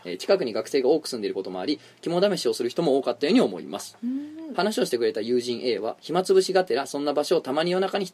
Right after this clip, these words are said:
Speaker 1: 人でふらついたりするような男でした。ある日のこと、眠れなくなった Aはいつものようにブラブラしようとその山へ行ったそうです。えー、小さいとはいえ山なので、もちろん整備されている道と整備されてない林の場所とに分かれています。
Speaker 2: はい。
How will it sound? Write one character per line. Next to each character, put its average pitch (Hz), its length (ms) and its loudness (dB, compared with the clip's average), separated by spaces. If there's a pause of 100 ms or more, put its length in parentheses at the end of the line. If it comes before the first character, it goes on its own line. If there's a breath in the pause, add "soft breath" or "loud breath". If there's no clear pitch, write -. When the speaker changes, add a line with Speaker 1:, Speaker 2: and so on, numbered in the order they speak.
Speaker 1:
人 180 180 8
で 165 60 0
ふ 170 100 0
ら 170 80 4
つ 180 120 2
い 180 60 4
た 160 80 4
り 151 60 -2
す 175 100 -2
る 185 40 4
よ - 40 2
う - 40 0
な 131 40 2
男 110 220 -2
で 98 80 -2
し - 80 -10
た。 - 80 -18 (520)
あ 170 60 0
る 185 80 2
日 127 100 -4
の 98 80 -8
こ - 120 -8
と、 - 200 2
眠 139 200 0
れ 175 80 2
な 180 100 2
く 180 80 -4
な 180 100 0
っ 175 60 -18
た 95 80 -6
A 98 120 0
は 104 140 -2
い - 60 -8
つ - 100 -8
も 110 120 -4
の 98 60 -6
よ 98 40 -6
う 101 40 -6
に 123 120 -2
ブ 139 140 0
ラ 160 80 2
ブ 107 80 -4
ラ - 80 -10
し - 140 -4
よ 131 80 6
う - 40 0
と - 80 -2
そ - 140 -2
の 139 80 -2
山 156 180 0
へ 127 40 0
行 98 60 -4
っ - 20 -20
た 98 80 -6
そ - 160 -8
う - 20 -12
で 104 80 -4
す。 - 160 -14 (260 soft breath)
え 98 140 -6
ー、 - 60 -4
小 202 200 -2
さ 370 120 4
い 320 100 -2
と 110 100 2
は 90 80 0
い 90 80 -4
え 85 60 -4
山 131 240 0
な 120 80 -4
の 87 100 -10
で、 - 140 -2 (240 soft breath)
も - 100 0
ち - 80 -2
ろ 220 80 0
ん 151 60 -2
整 180 100 4
備 135 120 2
さ 110 100 -2
れ 107 80 -2
て 110 80 -4
い 101 40 -2
る 101 60 -4
道 117 280 0
と - 20 -12
整 - 140 2
備 123 120 4
さ 127 120 0
れ 143 100 4
て 180 100 0
な 196 80 4
い 190 80 4
林 131 340 0
の 147 120 0
場 120 100 2
所 127 140 -2
と 240 100 4
に 170 100 2
分 87 100 -2
か 85 100 -8
れ - 60 -10
て - 100 -18
い - 40 -18
ま - 120 -20
す。 - 200 -16
Speaker 2:
は 196 80 -12
い。 - 80 -14